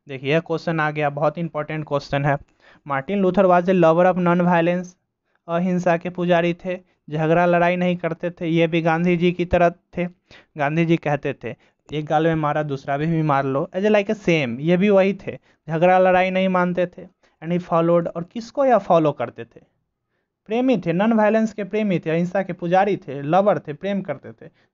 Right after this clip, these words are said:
झगड़ा नहीं होना चाहिए। And he followed, तो हमारे इंडियन महात्मा गांधी को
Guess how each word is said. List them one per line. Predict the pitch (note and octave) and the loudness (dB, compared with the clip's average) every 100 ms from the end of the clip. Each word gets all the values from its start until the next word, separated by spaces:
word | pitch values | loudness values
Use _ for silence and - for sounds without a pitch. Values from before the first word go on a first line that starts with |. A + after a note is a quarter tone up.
| - | -10
झगड़ा | D#3+ E3 E3 | -2 0 0
नहीं | D#3+ E3 | -2 -4
होना | D#3 D#3 | -4 -6
चाहिए। | - C#3+ D3 E3+ _ _ _ | -6 -8 -8 -12 _ _ _
And | D#3 D#3+ | -6 -6
he | - | 0
followed, | D3 D3 E3+ A#3 A3+ _ _ _ _ _ | 2 4 4 4 0 _ _ _ _ _
तो | C#3 | -6
हमारे | C3+ D3 D3 D3 C#3 | -2 0 0 0 0
इंडियन | D3+ D3 C#3 C#3 - _ C3+ | -2 0 0 -2 -8 _ -16
महात्मा | C3 C3 B2+ B2 | -12 -12 -12 -10
गांधी | B2+ D#3 | -8 -8
को | D3 | -10